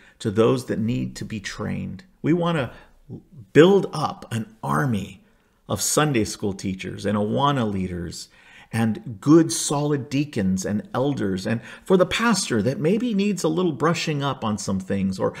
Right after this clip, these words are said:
sharpening in other areas, we want to provide that as well. It's a stepping stone to maybe another level of education. We want to help the church in this way.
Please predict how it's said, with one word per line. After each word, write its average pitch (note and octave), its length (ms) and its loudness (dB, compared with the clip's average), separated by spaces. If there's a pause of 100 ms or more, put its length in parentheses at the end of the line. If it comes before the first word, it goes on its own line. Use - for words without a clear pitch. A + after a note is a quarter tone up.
(120)
sharpening E3+ 640 0
in G#2+ 100 0
other G#2 300 0
areas, F2+ 640 -4 (440)
we A#2+ 100 2
want A#2+ 180 2
to A2+ 60 0
provide G#2+ 460 0
that G2+ 280 -2
as F#2+ 160 -6
well. F#2+ 340 -4
It's B2+ 140 0
a A#2+ 60 -2
stepping F3+ 500 0
stone B2 640 0 (400)
to C3+ 100 -2
maybe C#3+ 280 4
another A#2+ 420 2
level G#2+ 340 -2
of G2+ 120 -2
education. F#2+ 840 -8 (440)
We C3 100 0
want C#3 200 0
to A#2 40 -2
help A#2+ 260 -8
the - 80 -6
church - 340 -4
in G2 80 -2
this - 260 -8
way. - 220 -18